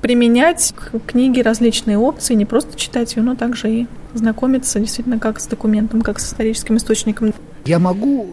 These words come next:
Speaker 2: скопировать себе какой-то фрагмент или
Speaker 1: Мгм.
Speaker 2: всю книгу?
Speaker 1: Да, пользователи у нас могут в формате постраничного просмотра делать заказы,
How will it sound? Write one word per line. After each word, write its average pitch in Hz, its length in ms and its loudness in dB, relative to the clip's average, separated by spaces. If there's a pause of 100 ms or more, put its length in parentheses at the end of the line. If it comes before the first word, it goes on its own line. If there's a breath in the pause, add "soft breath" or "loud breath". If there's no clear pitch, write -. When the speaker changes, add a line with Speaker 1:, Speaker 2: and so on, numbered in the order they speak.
(120)
Speaker 2:
скопировать 127 720 0
себе 135 240 0
какой-то 131 460 -2
фрагмент 120 680 2
или 127 180 2
Speaker 1:
Мгм. 127 80 0
Speaker 2:
всю 127 180 -2
книгу? 104 500 -4
Speaker 1:
Да, 233 240 4
пользователи 233 680 2
у 233 80 4
нас 233 280 4
могут 233 380 4
в - 40 -16
формате 226 460 2
постраничного 226 720 2
просмотра 226 560 0
делать 214 340 2
заказы, 214 680 -2